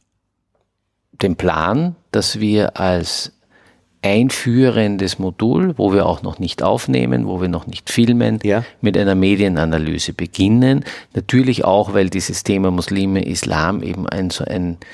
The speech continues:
Speaker 1: Medienthema ist. Und das haben wir gedacht, so kommen wir mit den Schülern ins Gespräch.
Speaker 2: Wir analysieren Videos, die es schon gibt.
Speaker 1: Genau, Videos oder auch eben Zeitungsartikel et cetera.
Speaker 2: Mhm.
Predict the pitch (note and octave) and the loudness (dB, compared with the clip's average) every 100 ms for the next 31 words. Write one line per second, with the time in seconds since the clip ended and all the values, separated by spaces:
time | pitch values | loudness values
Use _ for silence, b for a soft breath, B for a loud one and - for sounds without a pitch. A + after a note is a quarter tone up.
0 | B B B B - F#2 A2 G#2 F2+ D#2 | B B B B 0 2 4 4 2 2
1 | E2+ E2 D#2+ - G#2+ G2 F2+ D#2+ - G#2 | 0 -2 -4 -2 2 4 4 2 0 0
2 | A#2 F3 C#3+ - - - G#2 G2 G#2+ - | 2 2 0 -6 -8 -6 -4 0 0 -2
3 | - F#2 - - G#2 G2+ G#2+ - B2+ - | -6 -6 -4 -4 -2 -2 -2 -2 -2 0
4 | A2 A2 G2+ F#2+ F#2+ F#2+ F#2 - G2+ F#2 | 2 2 0 -2 -4 -4 -4 -2 -4 -2
5 | F2+ F2 E2+ - F#2 - - - - E2+ | -2 -2 -6 -6 -6 -6 -6 -6 -2 0
6 | F#2+ D3 B2 G#2+ G#2+ G#2+ - A2+ F#2+ G2 | 2 4 4 2 2 0 2 0 0 0
7 | G2+ F2+ - - - F#2+ F#2 F2+ - - | 2 0 -2 -4 -4 -4 -6 -12 -6 0
8 | A#2 G2+ F2 F2 A2+ B2 C3 A#2+ - G#2+ | 2 2 2 2 4 4 4 4 0 0
9 | G2 - F2 F#2+ F#2 - F#2+ F#2+ - A2 | 0 0 0 -4 -4 -2 0 0 -2 -2
10 | G#2+ - - G2 - B2 - - A2+ F#2 | -2 -6 -6 -6 -2 -4 -2 -4 -2 -2
11 | - A2 - B2+ A#2+ C3 B2 G3 | 0 0 2 0 2 0 0 -2